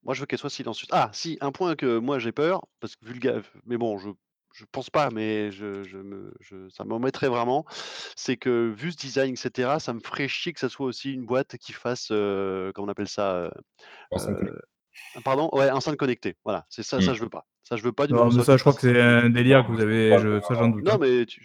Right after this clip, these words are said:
Speaker 1: tu, tu vois, on peut, tu sais, c'est, ça reste une fonction. Il suffit d'un haut-parleur et d'un, d'un soft derrière, tu vois, donc ça peut très
Speaker 2: Oui,
Speaker 1: vite
Speaker 2: parce que
Speaker 1: arri-
Speaker 2: là, il disait, «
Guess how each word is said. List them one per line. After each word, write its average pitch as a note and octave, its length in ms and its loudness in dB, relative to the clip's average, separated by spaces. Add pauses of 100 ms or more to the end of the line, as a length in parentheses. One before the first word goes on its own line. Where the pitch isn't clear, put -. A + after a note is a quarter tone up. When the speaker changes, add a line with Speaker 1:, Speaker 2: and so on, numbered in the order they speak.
(100)
Speaker 1:
tu, A#2 160 -18
tu - 80 -20
vois, E3+ 180 0
on A2 120 0
peut, A#2 180 -12
tu D#3+ 160 -6
sais, - 0 -
c'est, A#2 300 -4
ça - 140 -6
reste C#3 180 -2
une C#3 80 -10
fonction. - 260 -12
Il B2+ 60 -12
suffit - 200 -10
d'un D#3 120 0
haut-parleur F3+ 440 2
et E3+ 60 2
d'un, D3+ 240 0
d'un C#3+ 100 0
soft D#3 280 -6
derrière, D#3 340 -2
tu - 100 -8
vois, D3+ 140 0
donc C3+ 220 -4
ça B2+ 100 -6
peut B2+ 140 -10
très - 160 -4
Speaker 2:
Oui, D#3 80 2
Speaker 1:
vite D#3+ 80 6
Speaker 2:
parce D#3 100 0
que D#3+ 60 -2
Speaker 1:
arri- D#3 100 -2
Speaker 2:
là, B2+ 160 2
il A#2 80 -2
disait, « A#2+ 160 2